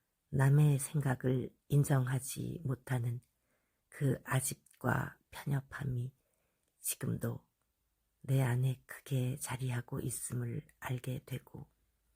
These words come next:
나를 해치는 사람은 남이 아니라 미움과 탐욕, 그리고 원망의 감정들을 내려놓지 못하는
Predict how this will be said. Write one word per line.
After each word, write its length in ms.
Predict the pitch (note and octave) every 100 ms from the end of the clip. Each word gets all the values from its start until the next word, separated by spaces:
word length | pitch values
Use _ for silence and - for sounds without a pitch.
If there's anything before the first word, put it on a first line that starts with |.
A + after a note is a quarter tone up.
| _ _ _ _ _ _ _ _ _ _ _
나를 380 | D3+ C#3 D3+ C3+
해치는 600 | E3+ F3 E3 D3 C#3 C#3
사람은 540 | - C3 B2+ C3 B2+ - _ _ _ _ _ _ _
남이 440 | A#2 A#2+ B2+ B2 -
아니라 520 | C3 C3 B2+ A#2+ B2 _ _ _ _ _ _ _ -
미움과 840 | C#3 C#3 C3+ B2+ B2+ C3 B2+ C3 - -
탐욕, 640 | - D3 C3+ B2+ B2 - _ _ _ _ _ _
그리고 460 | - - C#3 B2 _ _ _ _ _ _ -
원망의 760 | C3 C3+ C#3 C#3 C3 C#3 C#3
감정들을 1000 | - C3 B2+ C#3+ C3 B2+ B2+ C3 C3 -
내려놓지 840 | C#3 C#3 C3+ C#3 C#3 - - C#3 -
못하는 580 | B2+ - A#2+ B2+ A#2+